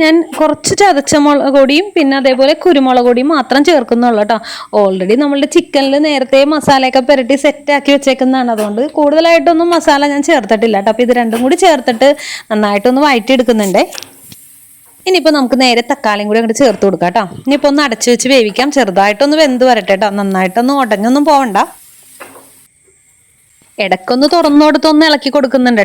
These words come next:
ട്ടോ. എന്നിട്ട് ഒന്നും കൂടി ഒന്ന് അടച്ചു വെക്കുന്നുണ്ട്. ഇനിയിപ്പോൾ നമുക്ക് നേരെ നമ്മുടെ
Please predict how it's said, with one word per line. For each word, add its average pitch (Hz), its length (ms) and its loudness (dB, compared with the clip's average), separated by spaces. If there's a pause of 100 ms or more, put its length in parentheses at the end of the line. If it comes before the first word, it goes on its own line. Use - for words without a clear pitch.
ട്ടോ. 180 80 -4 (1300)
എന്നിട്ട് 233 160 0
ഒന്നും 247 220 0
കൂടി 233 160 4
ഒന്ന് 320 120 4
അടച്ചു 294 260 -2
വെക്കുന്നുണ്ട്. 254 420 0 (200)
ഇനിയിപ്പോൾ 359 300 2
നമുക്ക് 302 280 2
നേരെ 247 380 2 (240)
നമ്മുടെ 247 220 -2